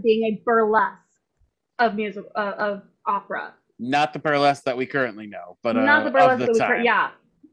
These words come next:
Speaker 1: but of the time. So yeah, it was, it was billed, kinda, like, billed as a burlesque of opera.
Speaker 2: Okay. Um, I also did not like Frederick being a straight white man. There's a lot of scenes that he's,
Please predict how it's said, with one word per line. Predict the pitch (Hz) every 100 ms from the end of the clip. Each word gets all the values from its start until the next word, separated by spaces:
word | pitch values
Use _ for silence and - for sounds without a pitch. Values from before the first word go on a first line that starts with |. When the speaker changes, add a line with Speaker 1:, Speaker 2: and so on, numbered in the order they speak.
| _ -
Speaker 1:
but | 220
of | 240
the | 233
time. | 240 214 170 190
So | - 220
yeah, | 220 202
it | 220
was, | 226 214
it | 233 226
was | 220 190 _ _ _ _ _ 226 208 - 208
billed, | 240 247 233 220 - - -
kinda, | 233
like, | 214 208
billed | 196 220 202 185
as | 196
a | 196 196 175
burlesque | 214 190 196 - - -
of | 196
opera. | 190 160 107 - _ _ _ _ _ -
Speaker 2:
Okay. | 104 - - - - 90 _ _ _ _ _ _ _ _ _ -
Um, | 127 131 123 123
I | 139
also | 143 151 180 170
did | 147 143
not | 131 131 131
like | 127 127 - _
Frederick | 135 131 131 127
being | 135 127 123
a |
straight | 117 - 117
white | 117 117 110
man. | 113 123 180 208 _ _ - -
There's | 127 117
a | 113
lot | 117
of | 113
scenes | - 123 156 160
that | 117 -
he's, | 117 110 107 101 -